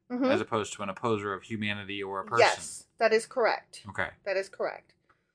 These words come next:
Speaker 1: So First Chronicles repeats that story, but replaces the words angel of Yahweh with an entity referred to as a Satan. And that's
Speaker 2: Hmm.
Speaker 1: where we just were reading and we're like, um, "I'm sorry, what?"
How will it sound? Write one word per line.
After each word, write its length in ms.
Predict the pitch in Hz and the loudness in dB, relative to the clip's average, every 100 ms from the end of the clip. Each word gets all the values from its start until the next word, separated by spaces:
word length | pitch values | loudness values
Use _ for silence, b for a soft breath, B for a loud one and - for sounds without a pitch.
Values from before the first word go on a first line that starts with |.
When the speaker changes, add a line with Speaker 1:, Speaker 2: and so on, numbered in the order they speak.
| _ _ | _ _
Speaker 1:
So 320 | - 294 277 - | 6 6 6 8
First 260 | 320 381 | 10 10
Chronicles 720 | - - 285 320 339 277 240 226 | 4 6 10 10 10 12 12 12
repeats 480 | 226 - 254 262 - | 8 8 -2 -2 4
that 240 | 302 294 | 4 4
story, 440 | - 311 294 302 320 | 4 6 10 10 12
but 220 | 277 233 | 10 12
replaces 920 | 226 - 320 339 330 285 247 247 240 - _ _ _ | 10 10 12 12 12 12 12 12 12 -6 _ _ _
the 120 | 247 | 8
words 640 | 226 247 247 247 247 226 - - | 10 12 12 12 12 12 -2 4
angel 400 | 254 269 262 247 | 6 8 10 10
of 100 | 202 | 12
Yahweh 500 | 220 220 233 262 262 240 | 12 12 12 12 10 10
with 160 | 240 | 8
an 140 | 240 220 | 8 4
entity 520 | - 233 233 240 254 240 | 4 2 2 -4 -4 4
referred 440 | 226 220 214 196 | 4 8 6 6
to 200 | - 247 | 2 4
as 360 | 190 175 190 - - | 8 8 6 -2 -4
a 100 | 208 | -2
Satan. 680 | - - 254 226 165 98 - _ _ _ _ _ - | -2 0 0 -2 -6 -10 -14 _ _ _ _ _ -12
And 160 | 196 | 2
that's 300 | 240 254 285 | 10 12 12
Speaker 2:
Hmm. 60 | 226 | 8
Speaker 1:
where 180 | 233 220 | 10 10
we 440 | 214 214 196 202 _ _ _ | 10 4 2 -2 _ _ _
just 280 | - 226 - | 4 4 6
were 120 | 214 | 4
reading 540 | 196 269 277 226 208 202 | 6 6 8 10 8 6
and 80 | 202 | 6
we're 100 | 202 | 8
like, 320 | 196 190 - | 8 8 6
um, 280 | 220 214 214 | 4 6 4
"I'm 120 | 269 | 0
sorry, 240 | 262 214 180 | 2 6 6
what?" 400 | 175 185 311 | 6 6 4